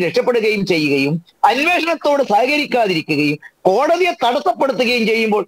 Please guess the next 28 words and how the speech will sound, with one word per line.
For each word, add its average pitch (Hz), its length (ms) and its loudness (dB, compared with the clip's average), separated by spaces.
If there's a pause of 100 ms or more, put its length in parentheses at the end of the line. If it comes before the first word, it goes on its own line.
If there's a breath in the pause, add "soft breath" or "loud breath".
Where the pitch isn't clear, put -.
(200)
ഒരുപക്ഷെ 302 360 0 (100)
കുറച്ചു 294 480 0
കാലത്തേക്ക് 269 600 0
അവർക്ക് 240 340 0
രക്ഷപ്പെടാൻ 220 460 0
സാധിച്ചേക്കാം, 208 600 0 (380)
കുറച്ചു 285 360 2
കാലത്തെ 262 380 2
നീട്ടിവെക്കാൻ 277 520 -2 (100)
സാധിച്ചേക്കാം. 196 580 0 (360)
തന്റെ 240 240 2 (100)
കർമ്മത്തിന്റെ 277 580 0 (100)
ഫലം 233 260 0 (460)
ഈ 285 40 2 (100)
പ്രകൃതി 240 320 0
നിന്നും 269 220 0
അനുഭവിക്കാത്ത 262 520 0 (120)
തരമുണ്ടോ? 262 440 0 (560)
അവർ 277 140 2 (100)
തന്നെയല്ലേ 339 500 0 (120)
ഈ 285 40 2 (120)
ജ-, 247 220 -2
ഈ 247 120 -2
തെരഞ്ഞെടുപ്പ് 262 500 0
കാലഘട്ടത്തിലേക്ക് 247 800 0
വലിച്ചു 233 300 0
നീട്ടിയത്? 247 420 0 (360)
അവർ 240 240 2